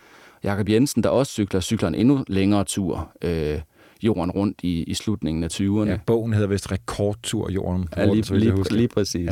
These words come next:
Speaker 2: Ja.
Speaker 1: Øh, der måtte godt komme lidt rekord med. Og de blev jo så også på det tidspunkt, som måske også kan være en af grundene til, at de, øh, synes jeg jo er enormt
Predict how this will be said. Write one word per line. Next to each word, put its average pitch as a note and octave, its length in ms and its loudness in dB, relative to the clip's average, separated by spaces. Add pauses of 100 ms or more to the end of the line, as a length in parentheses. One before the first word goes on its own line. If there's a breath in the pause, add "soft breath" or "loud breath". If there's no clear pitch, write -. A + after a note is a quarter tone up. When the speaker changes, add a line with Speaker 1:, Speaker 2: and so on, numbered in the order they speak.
(140)
Speaker 2:
Ja. F2+ 180 0
Speaker 1:
Øh, E2+ 220 -4 (180)
der G2 60 0
måtte G2+ 140 0
godt G2 180 -2
komme E2+ 200 -2
lidt - 220 -4
rekord G2 360 0
med. E2+ 140 0 (100)
Og - 220 0
de A#2+ 80 2
blev A#2 200 2
jo A#2 120 4
så C3+ 160 2
også B2+ 360 0 (160)
på - 100 0
det C3 200 2
tidspunkt, - 600 0 (400 loud breath)
som - 160 0
måske G#2+ 260 2
også A#2+ 160 0
kan A#2+ 120 0
være A#2+ 60 4
en A2+ 60 2
af G#2 60 0
grundene C3 300 2
til, - 240 0
at - 220 -6
de, F#2+ 220 0 (260)
øh, A3+ 160 -10 (160)
synes - 260 -2
jeg F2+ 160 2
jo C#3 100 0
er G2+ 80 2
enormt F#2+ 340 2